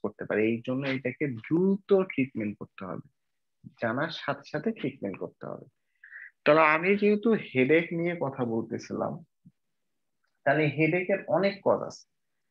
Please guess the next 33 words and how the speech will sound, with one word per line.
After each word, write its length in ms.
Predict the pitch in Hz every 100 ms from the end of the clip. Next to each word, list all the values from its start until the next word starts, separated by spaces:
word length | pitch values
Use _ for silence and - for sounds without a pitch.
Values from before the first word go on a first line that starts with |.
| _ _ -
কি 140 | 202
কি 160 | 214 208
cause 180 | 196 190 190
বলছি? 400 | 170 170 208 - -
একটা 300 | 147 - 156
বলছি 380 | 156 160 180 175
যে 100 | 151
আমাদের 360 | 131 135 160
head 380 | 143 - 165 160
related 420 | 147 127 120 104 - -
cause। 300 | - - -
তাহলে 180 | 131 131
head 240 | 151 156
related 380 | 165 165 170 165 -
cause 120 | 170 - -
কি 100 | 165
কি 140 | 175
বলছি? 380 | 165 160 - 226 - - - - -
Meningitis, 920 | 131 151 160 160 165 160 - - - -
encephalitis। 800 | 147 143 139 131 120 107 - -
এটা 160 | 147 165
লিখে 280 | 165 -
রাখো 300 | 170 139 110
যে 180 | 110 123 151
হেডেকের 460 | 160 175 - 185
কি 220 | 180 175
কি 140 | 156 170 -
cause 240 | 131 127
আছে। 260 | 107 95 - - _ _ _ _ _ 147
Meningitis, 720 | 160 185 180 185 190 208 -
encephalitis, 800 | 151 143 131 123 110 107 101 - -
infective 580 | 185 175 175 170 - 147 - -
cause। 320 | - -